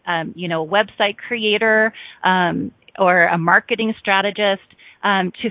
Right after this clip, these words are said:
fill in those gaps of those energies. Um, because what I see a lot is entrepreneurs trying to do it all and then failing and then hating the bits,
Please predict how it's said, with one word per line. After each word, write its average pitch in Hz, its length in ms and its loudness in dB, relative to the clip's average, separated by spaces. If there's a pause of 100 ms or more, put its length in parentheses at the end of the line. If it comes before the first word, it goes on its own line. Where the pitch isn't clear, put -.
(100)
fill 247 200 2
in 220 200 2
those 190 240 0 (120)
gaps 208 340 2
of 190 140 -10
those 180 180 -4 (140)
energies. 196 560 -6 (200)
Um, 190 300 -2
because 226 320 -4
what 233 160 0
I 214 180 -2
see 240 120 -8
a 220 80 -2
lot 208 260 2
is 190 160 -8
entrepreneurs 185 720 -4 (340)
trying 214 280 4
to 208 80 -10
do 196 180 -6
it 175 180 -4
all 208 480 0
and 196 160 -4
then 170 280 -4
failing 208 520 -2
and 180 140 -4
then 170 140 -2
hating 226 520 -2
the 180 80 -2
bits, 180 540 -2